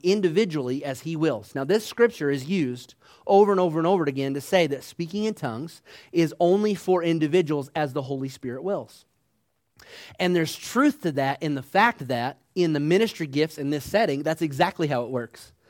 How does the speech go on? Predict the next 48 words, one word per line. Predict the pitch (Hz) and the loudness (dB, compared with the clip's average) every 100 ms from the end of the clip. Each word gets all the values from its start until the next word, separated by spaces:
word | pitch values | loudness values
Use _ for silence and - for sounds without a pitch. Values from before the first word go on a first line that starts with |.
| - - - | -20 -12 -4
Because | 170 185 | 0 2
not | 165 180 | 4 4
all | 175 226 | 6 4
of | |
us | 180 - | 2 0
have | 160 | 0
the | 156 | -2
same | - 165 160 | -2 0 2
gifts. | 202 135 - - - _ _ _ _ _ _ - - | 2 0 -8 -20 -20 _ _ _ _ _ _ -8 2
The | 180 | 6
Holy | 208 | 6
Spirit | - 208 | 4 2
will | 180 | 2
distribute | 160 160 190 175 151 | 0 0 -2 -2 -4
to | 165 | -4
one | 156 196 156 | 0 0 0
gifts | 135 156 151 | 0 -2 -2
of | |
miracles, | 147 156 160 131 117 107 | -2 0 -2 -4 -12 -4
gifts | 165 160 151 | -2 -2 -6
of | - | -6
faith, | - 160 120 - _ _ - - - | -2 0 -2 -10 _ _ -20 -20 -4
uh, | 151 139 123 110 _ | 0 2 0 -6 _
special | - - - 175 - 151 | -20 -6 2 2 2 -4
faith. | - 123 107 | -4 -6 -4
He'll, | 160 151 151 - | -2 -2 -2 -6
he'll | 151 143 | -2 -2
give | 143 143 160 147 | -2 -2 -2 2
one | 170 170 | 2 2
a | |
word | 139 151 | 2 0
of | 135 | 2
wisdom | 175 160 147 | 2 2 -2
and | 123 | -2
a | 127 | 0
word | 160 151 | 2 2
of | |
knowledge. | 139 151 135 101 - - | 2 0 0 -6 -12 -16
One | 170 147 175 185 170 _ | -10 -2 0 0 -6 _
to | - 147 | -6 -6
speak | - - 185 180 | -6 -8 -6 -4
in | 170 | -4
tongues, | 160 160 202 190 | -4 -4 -4 -6
diverse. | 156 147 127 156 180 - | -2 0 0 -2 -2 -4
The | |
Bible | 135 135 139 | -2 -2 -2
says | 143 - - - 143 | -6 -8 -20 -12 -6
diverse | 135 156 180 | 0 2 2